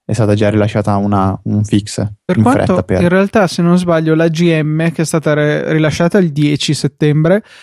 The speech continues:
Speaker 2: ehm, è stata in realtà compilata il quattro o qualcosa del genere, i primissimi giorni di settembre, per cui magari c'è stato anche il tempo di mettere I O S seven su qualcuno dei nuovi dispositivi.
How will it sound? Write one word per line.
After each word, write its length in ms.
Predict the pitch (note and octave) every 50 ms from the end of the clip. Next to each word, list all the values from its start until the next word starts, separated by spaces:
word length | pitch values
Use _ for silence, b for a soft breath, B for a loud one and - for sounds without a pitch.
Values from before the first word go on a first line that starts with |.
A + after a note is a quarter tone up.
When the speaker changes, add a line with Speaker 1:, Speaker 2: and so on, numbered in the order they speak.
| B B B
Speaker 2:
ehm, 680 | - - D#3 D3+ D3 D3 D3 D3 C#3+ D3 D3 D3 D3 - - _ _ _ _ _ _ _
è 120 | _ E3+
stata 520 | E3 - - F3+ F3 _ - F3+ F3 E3+ E3+
in 140 | E3 E3
realtà 440 | E3 E3+ E3+ E3+ - F3+ E3+ D#3+ D3+
compilata 840 | - - G3 D#3+ - - F#3 E3+ E3 D#3+ D#3+ D#3 - - E3+ E3+ E3+ B B B B B B B _ _
il 420 | - F3 D#3+ D#3+ D#3+ D3+ - - _
quattro 580 | - - D#3+ D3+ D3+ C#3+ - _ _ D#3+ D3
o 80 | D3 D3
qualcosa 360 | C#3+ D#3 D3+ D3 E3 D#3 D#3
del 120 | D3+ D#3
genere, 280 | D3+ D3 D#3 D3+ D3+ D3
i 40 | C#3+
primissimi 460 | D3+ D#3 D#3 E3 E3 - - F3+ E3+
giorni 400 | D#3 D#3+ E3+ E3 D#3+ E3 E3 D#3+
di 140 | D3+ D#3+ D3+
settembre, 680 | - E3 D3+ _ _ E3 D3+ D3+ C#3 C#3+ C#3+ C#3 C3 B B B B
per 200 | _ E3 E3 D#3+
cui 180 | - G#3 G#3 F#3
magari 480 | F3+ F3+ F3+ F3+ E3+ F3 E3+ F3 F3
c'è 140 | D3+ - D#3+
stato 260 | C#3+ - E3 D#3 -
anche 280 | E3 D#3+ D#3 D3 - D#3+
il 160 | D3+ D3 C#3+
tempo 420 | - F3 F3 F3+ F3+ D#3+ E3 D#3+
di 100 | D#3 D3+
mettere 480 | D3+ D#3 D3+ - _ D#3+ D3+ D#3 D3+ D3
I 80 | D3+ D3+
O 80 | D3
S 80 | C#3 -
seven 300 | - D#3 D3+ C#3+ D3+ D3
su 120 | C#3 -
qualcuno 380 | - - D3 C3 - D#3+ D#3 D#3
dei 120 | C#3+ D3
nuovi 240 | C#3+ D3 D3 D3 D3
dispositivi. 720 | C#3 C#3 - - D3+ C#3 C#3 C3 - E3 D#3 C#3+ C3+ C3